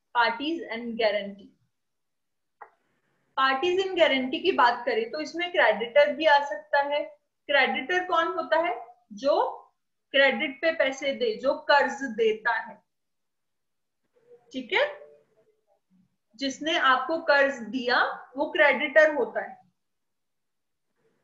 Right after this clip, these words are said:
ठीक है, एक एक हर एक उसको बताऊंगी, हर एक topic को बताऊंगी। creditor वो होता है जिससे, जिसने आपको कर्जा दिया।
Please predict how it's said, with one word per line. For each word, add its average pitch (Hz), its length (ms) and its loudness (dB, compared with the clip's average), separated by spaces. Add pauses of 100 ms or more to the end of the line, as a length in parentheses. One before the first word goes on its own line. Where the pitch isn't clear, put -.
ठीक 254 180 -16
है, 427 100 2 (1400)
एक 262 240 0
एक 330 240 -6 (240)
हर 262 200 0
एक 330 200 -4
उसको 294 680 -4
बताऊंगी, 240 600 -4
हर 254 160 -4
एक 262 180 -6
topic 220 360 -4
को 302 80 -8
बताऊंगी। 220 580 -6
creditor 254 680 -2
वो 254 160 -2
होता 214 300 -4
है 233 260 -4 (320)
जिससे, 330 800 -6
जिसने 302 520 -8
आपको 247 580 0
कर्जा 240 440 0 (120)
दिया। 311 240 -2